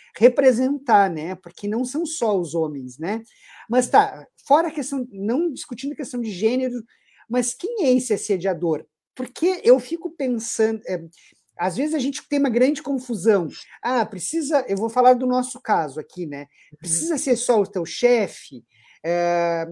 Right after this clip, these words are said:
Speaker 1: não pode ser uma re-, a rela-, pode ser uma relação de igual,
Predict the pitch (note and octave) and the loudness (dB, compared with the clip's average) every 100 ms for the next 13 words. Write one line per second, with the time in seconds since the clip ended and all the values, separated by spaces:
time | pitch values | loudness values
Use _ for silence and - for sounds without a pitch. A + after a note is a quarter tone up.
0 | E3+ _ _ _ - B3+ C4 B3+ F#4+ F4+ | -12 _ _ _ -6 0 0 4 4 4
1 | A#3+ - C4+ B3+ A#3+ - _ - G3 F#3+ | -4 2 10 10 10 2 _ -20 -10 -6
2 | F#3 G#3 F3 E3+ E3+ E3+ F#3 F#3 E3+ - | -2 -2 -6 -8 -4 -4 -2 -4 -4 4
3 | C4 C4 C4 A3+ G#3+ G#3+ - A3+ G#3 D3 | 4 4 0 2 0 0 0 0 0 -4
4 | E3+ D3 G#3+ A3+ E3 C3 | -4 4 8 8 6 -2